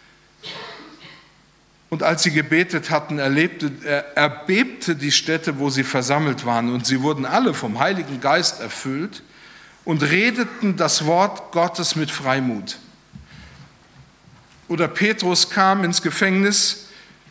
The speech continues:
und die Gemeinde betete. Und Petrus wurde dadurch mitten in der Nacht vor seiner Hinrichtung durch einen Engel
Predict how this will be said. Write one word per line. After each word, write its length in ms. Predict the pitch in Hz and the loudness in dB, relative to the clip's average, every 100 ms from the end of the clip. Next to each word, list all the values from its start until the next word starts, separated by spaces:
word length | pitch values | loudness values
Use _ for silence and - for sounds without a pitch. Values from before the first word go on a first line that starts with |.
| _ _ - - - _ - - - - - | _ _ -20 -20 -20 _ -20 -20 -20 -14 -4
und 400 | 170 143 - - | -2 -2 -6 -4
die 80 | |
Gemeinde 540 | 139 156 156 214 247 214 | 0 2 4 4 4 2
betete. 760 | 156 - 226 247 185 135 143 - - - - - - - - - - - - - - - - - _ - _ _ - - - - - - - - - | 0 0 2 2 0 0 0 -2 -10 -20 -20 -20 -20 -20 -20 -20 -20 -20 -20 -20 -20 -20 -20 -20 _ -20 _ _ -20 -20 -20 -20 -20 -20 -20 -16 -10
Und 140 | 131 | -4
Petrus 500 | 180 190 - 165 143 | -2 -2 -2 0 0
wurde 420 | 151 185 180 170 151 - - | 0 0 0 -2 -4 -12 -6
dadurch 760 | 143 143 147 160 160 - - - | -2 -2 0 0 0 -2 -4 -8
mitten 540 | 151 156 160 208 - 165 | -10 -8 -6 -6 -6 -6
in 100 | 156 | -2
der 140 | 143 | -2
Nacht 400 | 131 151 - - | 0 0 -2 -6
vor 180 | - 147 | -6 -4
seiner 300 | 135 127 127 | -2 -2 -2
Hinrichtung 640 | 117 160 135 127 - 123 | -2 -4 -2 -2 -2 -4
durch 220 | 113 113 - | -2 -4 -4
einen 300 | 117 113 - | -6 -6 -4
Engel 420 | 139 147 131 120 | -2 2 2 0